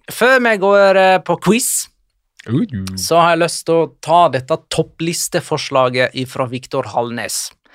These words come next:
Speaker 1: Topp fem fornuftige ting som har skjedd så langt i La Liga.
Speaker 2: Ja.
Speaker 1: Eh, der måtte vi drodle litt, eh, for det at vi vet ikke hva som definerer fornuftige ting, men, eh, der kan vi jo mene ganske fritt.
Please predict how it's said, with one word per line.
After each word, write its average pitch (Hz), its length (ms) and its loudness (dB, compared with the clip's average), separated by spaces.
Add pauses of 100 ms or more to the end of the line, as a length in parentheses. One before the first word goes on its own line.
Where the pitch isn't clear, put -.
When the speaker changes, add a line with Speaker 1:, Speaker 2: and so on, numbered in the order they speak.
(380)
Speaker 1:
Topp - 400 0
fem 220 360 0
fornuftige 196 680 -2
ting 190 240 -2
som 156 180 -6
har 147 80 -2
skjedd 185 320 0
så - 300 -2
langt 143 280 -2
i 117 80 -4
La 113 140 -4
Liga. 113 440 -6 (1500)
Speaker 2:
Ja. 160 220 2 (400)
Speaker 1:
Eh, 143 280 0
der 170 300 0
måtte 147 360 -4
vi 185 140 -2
drodle 143 500 0
litt, 170 360 -2
eh, 139 220 -6
for 131 340 -2
det 143 100 2
at 143 180 0
vi 131 120 -2
vet 127 240 -4 (160)
ikke - 160 -14
hva 123 400 2
som 123 160 -6
definerer 123 600 0
fornuftige 123 520 -6
ting, 190 240 2 (120)
men, 131 320 -2
eh, 127 260 -2
der 127 260 0
kan 123 260 -4
vi 127 80 -6
jo 117 120 -4
mene 113 480 -6
ganske 110 420 -6
fritt. - 480 -10